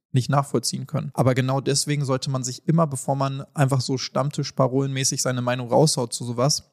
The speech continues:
vielleicht kurz Gedanken machen, vielleicht mal ein paar Schritte zurück machen, das Ganze mal irgendwie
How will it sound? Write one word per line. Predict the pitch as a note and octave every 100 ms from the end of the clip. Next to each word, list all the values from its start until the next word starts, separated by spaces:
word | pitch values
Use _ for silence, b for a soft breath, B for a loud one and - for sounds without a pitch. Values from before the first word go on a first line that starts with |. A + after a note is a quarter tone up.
| _
vielleicht | - B2 C3+ -
kurz | D3+ C#3
Gedanken | - - C3+ D3+ E3+
machen, | D#3 D#3+ D#3
vielleicht | - B2+ B2
mal | B2+ B2
ein | B2
paar | B2
Schritte | - B2 C3
zurück | - C#3+ -
machen, | C#3+ C#3
das | C3 B2+
Ganze | C3 - E3+
mal | B2 -
irgendwie | D3 D3+ C#3 C#3+